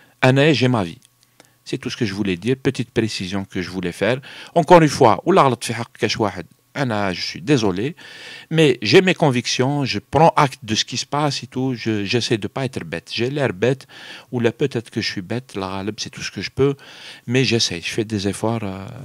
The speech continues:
au moins pour moi-même, je fais des efforts pour essayer d'être lucide, de comprendre, de me, de donner les choses leur, euh, leur vraie valeur. Il faut, euh, mettre les choses à leur vraie place et tout, ne, pour ne pas délirer, juste à,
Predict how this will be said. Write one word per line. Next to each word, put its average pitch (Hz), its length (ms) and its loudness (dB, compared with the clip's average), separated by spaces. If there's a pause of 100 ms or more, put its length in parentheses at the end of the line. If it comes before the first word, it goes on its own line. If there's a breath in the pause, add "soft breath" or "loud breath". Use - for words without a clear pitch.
(960 loud breath)
au 110 60 -2
moins 123 240 6
pour 127 200 4
moi-même, 131 360 6
je - 80 0
fais 107 140 -2
des 95 200 -4
efforts 92 300 -4
pour 98 200 -2
essayer 101 380 -2
d'être 98 240 -6
lucide, 104 560 -4
de 110 80 -4
comprendre, 104 560 -4
de 90 160 -4
me, 95 200 -2 (380 loud breath)
de 104 60 -6
donner 110 400 -2
les 104 120 -2
choses 101 520 4
leur, 101 240 6
euh, 92 280 2 (360 loud breath)
leur 104 140 8
vraie 107 260 6
valeur. 98 540 4
Il 90 60 -8
faut, 120 340 2
euh, 104 180 -2
mettre 117 320 -2
les 107 120 -4
choses 110 220 -2
à 104 60 2
leur 110 160 6
vraie 101 240 4
place 104 460 0
et 90 60 -8
tout, 92 220 -12
ne, 95 220 -4
pour 101 220 -2
ne 98 100 -2
pas 110 320 -2
délirer, 95 560 2
juste 85 300 -8
à, 82 100 -8